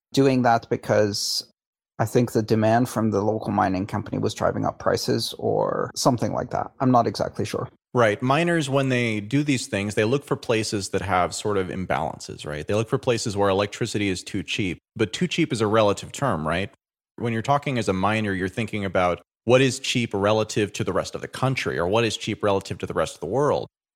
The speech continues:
Speaker 2: But for the local market, that price that was perceived as low by everybody else might have been a really desirable thing. So you can see how there could be some tension between sort of a local population and miners who come in to take advantage of those low energy prices just by necessarily pushing them up to market level.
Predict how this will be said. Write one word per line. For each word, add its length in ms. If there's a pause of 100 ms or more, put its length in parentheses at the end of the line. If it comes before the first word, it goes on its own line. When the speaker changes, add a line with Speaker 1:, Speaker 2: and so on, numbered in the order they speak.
Speaker 2:
But 100
for 120
the 60
local 440
market, 760
that 460
price 460
that 220
was 180
perceived 500
as 120
low 260
by 160
everybody 260
else 160
might 220
have 100
been 120
a 40
really 300
desirable 560
thing. 400 (300)
So 100
you 60
can 120
see 200
how 260
there 180
could 240
be 120
some 180
tension 420
between 500
sort 180
of 60
a 40
local 320
population 680
and 140
miners 320
who 80
come 180
in 60
to 80
take 180
advantage 380
of 80
those 200
low 120
energy 320
prices 400
just 180
by 120
necessarily 580
pushing 300
them 100
up 120
to 80
market 280
level. 300